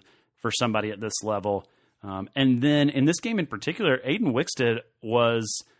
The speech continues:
he really did a great job of defending at times back on that right side, but he was really the driving force on many of our attacks. He had some beautiful, beautiful crosses into the box that honestly any one of them could have,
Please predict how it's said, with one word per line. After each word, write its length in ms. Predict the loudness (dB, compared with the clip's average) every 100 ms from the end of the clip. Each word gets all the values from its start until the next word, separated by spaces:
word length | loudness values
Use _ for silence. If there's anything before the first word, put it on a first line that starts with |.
| _ _ -12
he 160 | -6
really 280 | 0 2 4
did 140 | 2 0
a 40 |
great 260 | 2 0 4
job 220 | 4 4
of 360 | 2 0 -4 -6
defending 600 | -6 -2 2 4 2 0
at 100 | 0
times 460 | 0 2 0 -4 -8
back 360 | -2 0 0
on 320 | -2 0 2 2
that 160 | 0
right 360 | -2 0 2 2
side, 500 | -2 0 2 0 -2 -14 _ _ -6
but 280 | 2 2 2
he 280 | -4 -2 0
was 240 | 0 2
really 240 | 4 4
the 120 | 2 -2
driving 540 | -2 0 2 2 2
force 320 | 0 -2 0
on 260 | 0 2 2
many 220 | 2 2
of 100 | 2
our 120 | 0
attacks. 440 | 0 0 0 0 -6 -16 _ _
He 160 | -6 -2
had 260 | -2 -2
some 280 | -2 -2 -2
beautiful, 880 | -4 -8 -2 0 0 0 -2 -4 -6 -16 -8
beautiful 460 | -2 0 0 -2
crosses 560 | -4 2 4 4 2 -2
into 220 | -2 -2
the 80 | -4
box 420 | 2 4 4 0 -6
that 280 | -4 -4 -6 _ _ 0
honestly 500 | 2 4 2 -4 -2
any 220 | 2 2
one 200 | 2 2
of 140 | 2 0
them 160 | -4
could 260 | -2 0 2
have, 340 | 2 0 0